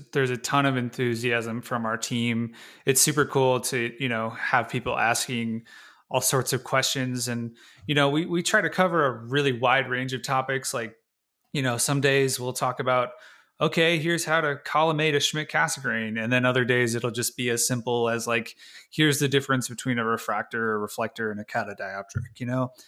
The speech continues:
Um, so kind of changing up the difficulty levels every day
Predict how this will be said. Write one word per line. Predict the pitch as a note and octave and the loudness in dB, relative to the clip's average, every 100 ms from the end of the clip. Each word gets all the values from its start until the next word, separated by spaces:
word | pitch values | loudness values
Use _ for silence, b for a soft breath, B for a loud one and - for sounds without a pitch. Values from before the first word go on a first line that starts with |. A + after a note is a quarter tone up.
| B B B | B B B
Um, | C3+ C3 B2 A2+ A2+ | 2 4 2 0 -2
so | - C3 B2 - _ - | 2 2 0 -4 _ -4
kind | F3+ F#3 | 2 2
of | D3 - - _ _ _ - | 2 -2 -16 _ _ _ -4
changing | - D3+ C#3+ C#3+ | 0 2 2 0
up | C3+ | 0
the | A#2 | 0
difficulty | C3 C3 C#3+ C3+ C3+ | 0 0 -2 -2 2
levels | C3+ C3+ C3+ C#3 | 2 4 2 2
every | B2+ A#2+ | 0 0
day | A#2+ B2+ C#3 C3+ | 2 2 2 -2